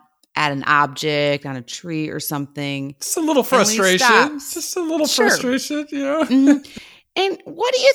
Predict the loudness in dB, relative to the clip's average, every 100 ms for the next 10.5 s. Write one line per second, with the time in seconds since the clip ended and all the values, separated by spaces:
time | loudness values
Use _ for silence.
0 | 2 -6 -2 0 0 0 0 2 2 0
1 | 0 2 2 0 -2 -2 -2 -4 -2 -2
2 | -4 0 2 4 2 2 0 0 -2 -2
3 | 0 2 4 4 2 0 -4 -6 -8 -6
4 | -6 -6 -6 -4 -2 -2 0 2 2 0
5 | -2 -2 0 -2 -2 -4 -4 -6 -8 -10
6 | -12 -6 -6 -6 -4 -2 -2 0 -2 -2
7 | -4 -4 2 2 4 2 2 0 -2 -6
8 | -6 -6 -2 -2 0 -2 -6 -20 _ 0
9 | 2 2 2 4 6 6 6 4 0 2
10 | -2 -2 -6 -8 -12